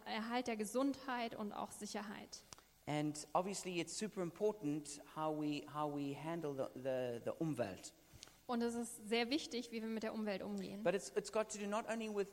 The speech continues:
Speaker 2: it, with the, the natural part of it, it's got to do with the human part of it.
Speaker 1: Aber, ähm, damit ist nicht nur der natürliche, der Naturteil gemeint, sondern auch der menschliche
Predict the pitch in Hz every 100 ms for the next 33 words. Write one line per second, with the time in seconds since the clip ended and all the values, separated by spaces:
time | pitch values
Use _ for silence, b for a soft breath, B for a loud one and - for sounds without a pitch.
0 | - 151 - - - - 160 165 147 139
1 | 147 147 180 233 190 160 151 143 143 147
2 | - 151 - - 139 135 135 - 226 220
3 | 147 117 104 104 - - - B B B
4 | 226 226 226 214 - 226 220 214 - 226
5 | 226 - 226 - 226 202 202 208 - 262
6 | 277 294 302 294 294 262 226 220 214 -
7 | - 285 294 285 - 269 262 269 269 254
8 | 247 254 233 220 220 214 208 208 214 214
9 | 240 - -